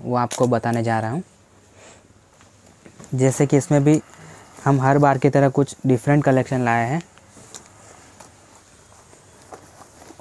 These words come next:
इसमें भी आपको bottom मिलेगा, चुन्नी मिलेगी और, अ, जिसमें अगर नहीं मिलेगी वो हम आपको बता देंगे कि इसमें चुन्नी और bottom नहीं है। बाकी हम try तो पूरा करेंगे कि आपको bottom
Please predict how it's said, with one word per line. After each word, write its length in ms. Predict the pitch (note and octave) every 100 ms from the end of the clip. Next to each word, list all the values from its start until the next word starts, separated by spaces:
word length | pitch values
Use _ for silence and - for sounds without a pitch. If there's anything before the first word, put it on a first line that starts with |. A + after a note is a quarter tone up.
| - - _ - _ _ - - - - _ -
इसमें 240 | C3 C#3 C#3
भी 60 |
आपको 240 | C3+ - C#3
bottom 340 | B2+ A#2+ D3
मिलेगा, 380 | C#3 B2+ B2+ C3+
चुन्नी 280 | B2+ B2+ C3
मिलेगी 400 | B2 B2 B2+ F3 - - -
और, 220 | C3+ C3+
अ, 540 | C3+ - C#3 C3 B2+ A#2+
जिसमें 320 | B2 C3+ - E3
अगर 200 | D#3 D#3+
नहीं 240 | C#3 D3
मिलेगी 280 | E3 D#3 D#3
वो 100 | D3+
हम 100 | D3
आपको 220 | C#3 D3+
बता 240 | C#3+ C3 D3
देंगे 220 | C#3 C#3
कि 120 | C#3+
इसमें 220 | C3 C#3 C3+
चुन्नी 400 | C3 C3 C3+ E3 -
और 100 | C3
bottom 320 | B2+ B2 C3+
नहीं 260 | B2+ A#2+ A#2
है। 100 | A2 - - - -
बाकी 280 | C3 C3 D#3
हम 180 | D3+ D#3 -
try 200 | C3+ C#3
तो 120 | C#3+ D#3+
पूरा 260 | C#3+ D3
करेंगे 320 | D3 C#3 C#3 C#3
कि 60 |
आपको 400 | C#3 C3 - C#3+ - - -
bottom 360 | B2+ B2 D#3